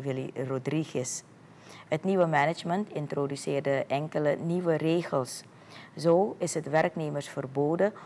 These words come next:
om zelf acties naar klanten toe te ondernemen en zijn er nieuwe procedures ingevoerd.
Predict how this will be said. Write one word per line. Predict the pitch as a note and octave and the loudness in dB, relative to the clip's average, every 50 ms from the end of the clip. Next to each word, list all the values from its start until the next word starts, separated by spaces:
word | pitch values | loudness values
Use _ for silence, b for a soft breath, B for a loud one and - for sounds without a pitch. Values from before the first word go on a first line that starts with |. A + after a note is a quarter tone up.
| B B B | B B B
om | - D#3+ D#3+ D#3 | -2 -2 -2 0
zelf | C3+ D3+ F3 F#3 G#3+ A3 - - - | 2 4 4 6 4 4 2 0 0
acties | - F#3+ - - - - F3+ E3 - - | 2 2 2 0 -4 -4 -2 -2 -2 0
naar | E3 D3+ C#3+ D3 | 2 2 2 2
klanten | - - D#3+ D#3 D#3+ D#3+ D#3 - D3 D3 C#3+ | 2 2 2 2 2 2 -2 -4 -6 -6 -6
toe | - - C#3+ C3+ C3 | -4 -2 -2 -2 -2
te | - - - | -2 -2 -2
ondernemen | - C3+ C3+ C3+ C3+ C#3+ C#3 C3+ B2+ C3 C3+ D#3+ A3 - B B B B B B | -2 -2 -2 -2 -2 -2 -2 -2 0 -2 -2 -4 -6 -8 B B B B B B
en | - F#3 | -4 0
zijn | E3+ F3 E3 D#3+ D#3+ D#3+ | 2 4 4 4 4 2
er | D#3 D3+ - - | 0 0 -2 -4
nieuwe | - D#3+ E3 F#3 G3+ G3 F#3 F3+ | -4 -2 0 2 2 4 2 2
procedures | - - E3+ D#3+ D#3 - - D#3 C#3+ C#3+ C#3 C#3 C3 C#3 - - | 2 0 0 0 0 -2 -4 -4 -4 -2 -2 -2 -2 -4 -6 -8
ingevoerd. | - F3 D#3 C#3+ C3 - D3 - - C3+ B2 B2 B2 - - | -6 -4 -4 -4 -6 -8 -10 -8 -4 -4 -2 -2 -4 -6 -10